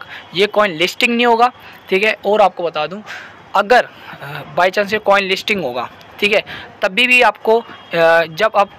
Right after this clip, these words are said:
अ, इसको, अ, किसी, अ, swipe करोगे, ठीक है, Swipe करोगे या exchange ऐप में transfer करोगे, wallet में transfer करोगे, तब भी सुई की fees लगेगी, तभी भी आपको transfer करने के लिए coin एक dollar के डालने पड़ेंगे। तो भाइयों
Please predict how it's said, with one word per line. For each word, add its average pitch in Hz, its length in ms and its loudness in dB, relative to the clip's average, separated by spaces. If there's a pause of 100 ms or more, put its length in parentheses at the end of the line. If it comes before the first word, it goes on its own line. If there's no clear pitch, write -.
अ, 190 160 4
इसको, 214 300 0
अ, 160 280 0
किसी, 208 540 -4
अ, 175 160 -2
swipe 202 420 -2
करोगे, 180 440 2 (180)
ठीक 165 120 -4
है, 175 80 2
Swipe 190 360 0
करोगे 180 320 2
या 175 340 4 (300)
exchange 202 320 0
ऐप 190 120 4
में 190 160 0
transfer 180 340 0
करोगे, 175 300 2
wallet 170 300 2
में 185 100 -6
transfer 175 300 0
करोगे, 190 260 -2
तब 202 120 2
भी 208 160 -2
सुई 208 260 0
की 220 140 -2
fees 202 260 -2
लगेगी, 131 300 0 (480)
तभी 202 220 2
भी 240 80 2
आपको 226 200 0
transfer 202 360 2
करने 202 320 -2
के 208 80 -2
लिए 208 100 0
coin 196 320 2
एक 190 160 -2
dollar 196 200 4
के 196 100 -2
डालने 180 260 0
पड़ेंगे। 185 340 -2 (360)
तो 196 80 0
भाइयों 185 300 0